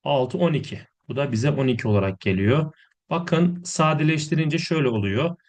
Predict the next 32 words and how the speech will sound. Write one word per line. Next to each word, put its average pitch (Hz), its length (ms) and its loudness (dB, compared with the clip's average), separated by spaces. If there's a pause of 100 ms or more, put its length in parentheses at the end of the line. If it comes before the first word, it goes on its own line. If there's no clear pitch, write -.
(260)
Dört 165 240 0
ile 165 60 -2
on 180 140 2
iki. 101 300 -8 (520)
Dörde 143 340 0
bölersem 120 500 2
bir, 151 160 0
dörde 139 360 2
bölersem 101 480 -2
üç. 170 320 0 (1000)
Arada 147 340 0
da 170 240 -2 (280)
bir, 156 380 0 (140)
iki, 110 520 -2
üç, 170 440 0
dört. - 300 2 (520)
Arada 151 340 -2
da 170 120 2
dört 165 280 -2
bölme 98 320 0
var. 147 180 -2 (100)
Bir, 131 280 0
iki, 123 540 0 (460)
evet, 120 240 -12
üç 110 220 -4
ve 131 120 2
dört. 92 240 0 (420)
Bakın 202 380 2
burada 196 340 4
da 196 80 2
şöyle 202 280 0
yapabilirsiniz. 190 840 -2